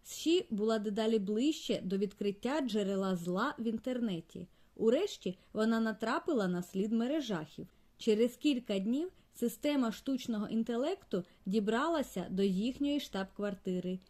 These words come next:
і нишком відключила мережахам інтернет. Чисте зло знову був ув'язнений у своїй темній кімнаті і скаженів від гніву. Мережахи працювали вдень і вночі,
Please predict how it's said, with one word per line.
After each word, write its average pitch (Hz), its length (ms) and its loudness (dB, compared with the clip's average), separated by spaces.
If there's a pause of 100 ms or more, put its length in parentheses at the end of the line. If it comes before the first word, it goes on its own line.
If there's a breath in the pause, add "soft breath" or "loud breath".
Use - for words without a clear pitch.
(160 soft breath)
і 214 140 2
нишком 240 580 2
відключила 208 880 0
мережахам 175 720 -2
інтернет. 254 560 -2 (680)
Чисте 254 540 0
зло 277 340 0 (300)
знову 240 560 4
був 247 300 0
ув'язнений 214 920 2
у 220 100 -4
своїй 226 540 2
темній 226 480 2
кімнаті 254 680 -2 (260 soft breath)
і 220 100 0
скаженів 202 640 2
від 269 160 2
гніву. 254 540 -2 (800)
Мережахи 214 720 2
працювали 262 760 0
вдень 247 400 4
і 302 80 4
вночі, 302 600 -2